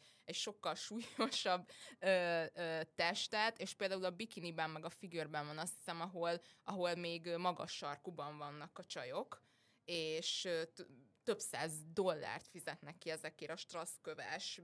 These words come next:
bikinikért, amiben, ö, színpadra állnak és pózolnak, és akkor vannak az úgynevezett ilyen m-,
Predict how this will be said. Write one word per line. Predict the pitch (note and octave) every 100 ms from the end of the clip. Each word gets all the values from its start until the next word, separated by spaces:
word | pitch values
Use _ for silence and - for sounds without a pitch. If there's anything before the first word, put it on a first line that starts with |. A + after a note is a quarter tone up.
| F3+
bikinikért, | E3+ - E3+ D#3 D#3 D#3 E3
amiben, | D#3+ D#3+ D3+ D3+ D3+
ö, | D3 D3
színpadra | D3+ - F3 E3 D#3+ D#3+
állnak | D3 D3 D#3
és | E3
pózolnak, | - F3 F#3+ A#3+ A3+ A#3+ B3 - -
és | - -
akkor | - G#3+
vannak | A3 F3 E3
az | E3+
úgynevezett | F#3+ F3 E3 E3 E3 -
ilyen | E3+ D#3+ -
m-, | F#3